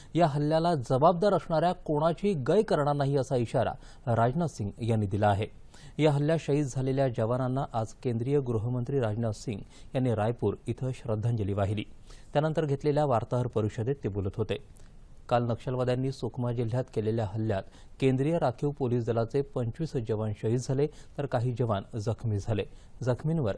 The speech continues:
रायपूर इथल्या रुग्णालयात उपचार सुरू आहेत. राष्ट्रपती प्रणव मुखर्जी, पंतप्रधान नरेंद्र मोदी यांनी या भ्याड हल्ल्याचा निषेध करत शहीद जवानांप्रती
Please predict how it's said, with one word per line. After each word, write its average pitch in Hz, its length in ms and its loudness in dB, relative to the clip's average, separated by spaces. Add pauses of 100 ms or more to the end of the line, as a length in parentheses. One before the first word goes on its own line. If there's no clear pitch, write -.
रायपूर 120 380 -2
इथल्या 147 280 -2
रुग्णालयात 120 420 0 (120)
उपचार 123 380 -4
सुरू 101 240 -4
आहेत. 98 280 0 (840)
राष्ट्रपती 139 600 0
प्रणव 117 280 -2
मुखर्जी, 110 500 -2
पंतप्रधान 110 640 -4
नरेंद्र 98 360 -2
मोदी 104 320 0
यांनी 110 200 2 (340)
या 127 200 2
भ्याड 117 360 2
हल्ल्याचा 127 480 0
निषेध 113 440 2
करत 110 300 2 (400)
शहीद 156 280 2
जवानांप्रती 120 720 -2